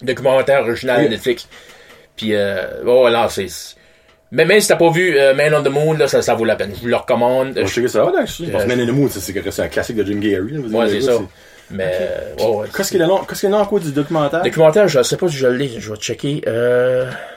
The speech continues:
Speaker 1: Et son nom, si on met Self, peut-être, là. Euh...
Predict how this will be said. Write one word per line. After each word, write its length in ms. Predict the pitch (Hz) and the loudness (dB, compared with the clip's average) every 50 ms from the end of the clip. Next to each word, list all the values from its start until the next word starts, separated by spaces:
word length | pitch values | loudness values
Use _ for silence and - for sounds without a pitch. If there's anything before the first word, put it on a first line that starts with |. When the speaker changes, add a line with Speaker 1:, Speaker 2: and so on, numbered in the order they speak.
| - _ _ _ _ - - - - - - - - - _ _ _ - | -20 _ _ _ _ -20 -20 -20 -20 -20 -20 -20 -20 -20 _ _ _ -16
Speaker 1:
Et 80 | - | -14
son 240 | 95 - 98 95 98 | -14 -12 -12 -12 -10
nom, 140 | 110 120 117 | -10 -12 -12
si 80 | - - | -12 -14
on 80 | - - | -12 -12
met 80 | 98 | -12
Self, 420 | 95 - - - 113 120 127 123 - | -12 -12 -8 -6 -6 -6 -6 -8 -10
peut-être, 400 | - - - 127 127 123 - - | -14 -12 -12 -12 -12 -12 -14 -16
là. 80 | 151 135 - - - - _ _ _ _ _ _ _ - - - _ _ _ _ _ _ _ _ - - - - - - - _ _ _ _ _ - - - _ | -16 -16 -16 -20 -20 -20 _ _ _ _ _ _ _ -20 -20 -20 _ _ _ _ _ _ _ _ -20 -20 -20 -20 -20 -20 -20 _ _ _ _ _ -20 -20 -20 _
Euh... 40 | - | -18